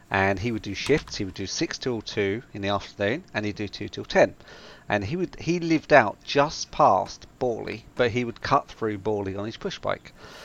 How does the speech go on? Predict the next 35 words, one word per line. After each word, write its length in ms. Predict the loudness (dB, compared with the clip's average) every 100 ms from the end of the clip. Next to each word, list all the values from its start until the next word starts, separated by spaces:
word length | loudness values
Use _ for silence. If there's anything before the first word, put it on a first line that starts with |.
| -16 -4
Now, 140 | -4
he 240 | -2 -6 -6
claims 800 | -4 4 4 4 0 -8 -10 -12 -14 -8
to 160 | -6 2
have 480 | 6 8 8 4 -6
stopped 560 | -4 -2 0 -2 -4 -16 -18 -8
on 140 | 0 0
a 60 | -2 2
bench, 540 | 6 6 2 -12 -12 -12 -20 -8 2
right? 160 | 2
And 220 | 4 0 -2
he 200 | -4 2
did 180 | 4
actually 240 | 4 0 0
tell 100 | 0
me 80 | 2
where 120 | 2
the 60 | 4
bench 260 | 2 0 -4
was, 160 | -4
and 80 | -2
I 60 | 0
can 220 | 2 2
confirm 380 | -2 0 2 2
a 40 |
bench 340 | 4 4 2 -10
exists. 640 | -8 -6 -4 -6 -8 -12 -14 -18 -14 -10 -2
He 140 | 0 4
claims 280 | 2 2
to 80 | -2
have 100 | -6
stopped 400 | 2 2 2 -4 2
on 140 | 4 4
a 40 |
bench 640 | 8 10 10 6 -6 -6